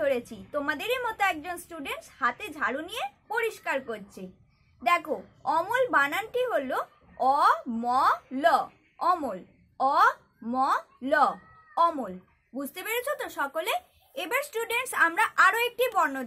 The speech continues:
দেখাবো। এই বর্ণটি কি বলো তো? এই বর্ণটিকে বলে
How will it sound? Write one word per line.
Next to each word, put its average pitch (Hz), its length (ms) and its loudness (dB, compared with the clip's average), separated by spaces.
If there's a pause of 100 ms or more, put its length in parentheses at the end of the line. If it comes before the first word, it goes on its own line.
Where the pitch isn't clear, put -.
দেখাবো। 196 320 -10 (440)
এই 349 260 -4
বর্ণটি 453 460 0
কি 466 160 -4
বলো 466 180 -2 (100)
তো? 539 60 0 (360)
এই 403 160 -4
বর্ণটিকে 453 500 -2 (100)
বলে 302 240 -2